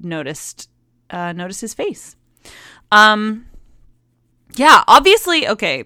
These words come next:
I didn't say everything there is to know about Stephen King. He's had an insanely long career. He does a ton of stuff. He's really active. He writes crazy numbers of books,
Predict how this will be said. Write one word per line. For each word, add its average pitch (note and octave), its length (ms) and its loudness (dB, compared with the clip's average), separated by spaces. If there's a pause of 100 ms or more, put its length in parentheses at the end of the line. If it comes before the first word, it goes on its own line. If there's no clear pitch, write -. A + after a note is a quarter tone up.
I G#3+ 140 2
didn't C#4 320 -4
say A3 200 -4
everything F3+ 380 -6
there D#3+ 100 -12
is D#3 120 -12
to E3+ 60 -14
know D3+ 120 -10
about C3+ 240 -10
Stephen - 240 -16
King. - 200 -16
He's A3 200 -10
had G#3+ 160 0
an G3+ 100 -6
insanely G#3+ 400 -6
long A3 180 -4
career. F#3 440 -6
He F#3+ 120 -10
does G3 200 -6
a F#3+ 60 -6
ton F#3 260 -12
of F#3 80 -10
stuff. F3 220 -6
He's F3+ 140 -14
really D#3 220 -12
active. D#3+ 320 -6
He F3 100 -8
writes D#3 380 -10
crazy A3+ 720 -4
numbers G3+ 340 -8
of G3+ 140 -12
books, - 360 -10